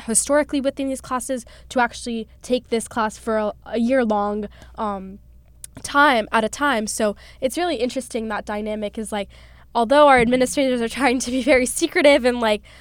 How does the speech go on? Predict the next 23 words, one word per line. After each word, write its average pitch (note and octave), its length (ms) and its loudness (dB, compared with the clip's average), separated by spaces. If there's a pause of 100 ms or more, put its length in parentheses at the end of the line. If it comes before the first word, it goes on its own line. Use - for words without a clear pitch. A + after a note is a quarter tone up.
(160)
"Oh, A4 300 4
like, A#3 360 0 (400)
we're A3+ 420 -4
addressing F#4 440 0
it," G4 220 2
but - 220 2 (140)
students A#3 420 -6
are G#3 180 -2
very A3+ 400 -6
much G#3+ 240 -8
unveiling G#3 560 -6
and, F#3+ 180 -14
and G3+ 340 -14
they're G#3+ 160 -8
getting G#3+ 260 -6
to - 100 -18
the G3 120 -12
level F#3+ 320 -14
where G3+ 180 -14
they're G3 200 -12
understanding G3+ 580 -10
how G#3 200 -10
much G3+ 320 -12